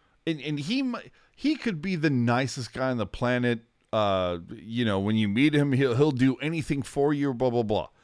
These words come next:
But when he's doing the show, I just feel like I'm,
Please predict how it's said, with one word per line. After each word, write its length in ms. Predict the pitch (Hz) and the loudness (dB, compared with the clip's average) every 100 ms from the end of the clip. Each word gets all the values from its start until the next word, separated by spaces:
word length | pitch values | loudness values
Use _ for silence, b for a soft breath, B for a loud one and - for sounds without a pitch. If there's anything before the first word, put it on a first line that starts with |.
| b b b _ _ _ _ _ - | b b b _ _ _ _ _ 4
But 440 | 220 110 - - _ _ _ _ | 6 4 -4 -20 _ _ _ _
when 240 | 131 139 156 | -2 0 0
he's 500 | 147 160 131 110 - _ _ - 98 90 | 0 0 -2 -4 -12 _ _ -16 -16 2
doing 440 | 160 196 202 196 151 | 4 4 2 -2 -4
the 80 | |
show, 240 | 143 190 - | -2 -2 -4
I 140 | 135 160 | -6 -6
just 260 | 233 214 - _ | -6 -8 -10 _
feel 580 | - 208 196 185 180 160 _ _ _ _ _ _ _ _ _ _ | -10 -4 -2 0 -2 -4 _ _ _ _ _ _ _ _ _ _
like 320 | 135 135 127 - | -2 0 0 -2
I'm, 280 | 135 127 | -2 -4